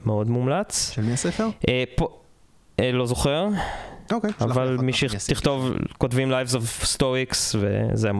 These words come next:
Speaker 1: התוצאה הראשונה באמזון.
Speaker 2: מהמם.
Speaker 1: אה, פודקאסט, יש לי פודקאסט חדש בעברית, זה נקרא סטלג.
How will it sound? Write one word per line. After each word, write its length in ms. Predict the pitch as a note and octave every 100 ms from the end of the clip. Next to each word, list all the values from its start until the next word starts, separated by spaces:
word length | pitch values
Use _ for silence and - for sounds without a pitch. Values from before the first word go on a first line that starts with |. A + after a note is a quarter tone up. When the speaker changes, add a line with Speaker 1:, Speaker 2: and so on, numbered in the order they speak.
| -
Speaker 1:
התוצאה 340 | - A#2 A#2
הראשונה 320 | G#2+ G#2+ A2 G#2+
באמזון. 540 | G#2+ C#3+ D#3+ F#3+ G#3+ - -
Speaker 2:
מהמם. 240 | B2 C3+ G#3+ - - - - C3+
Speaker 1:
אה, 600 | D3 D3+ D3 D3 C#3+ C#3 C#3 - -
פודקאסט, 460 | G#3+ C4 - D3
יש 140 | - -
לי 60 |
פודקאסט 320 | G#3+ G#3 A#3 -
חדש 440 | D#3 C3 C3+ -
בעברית, 600 | C3 B2 A#2+ D3+ - - - - - - -
זה 120 | B2+
נקרא 220 | B2 - D3
סטלג. 420 | - C#3 B2+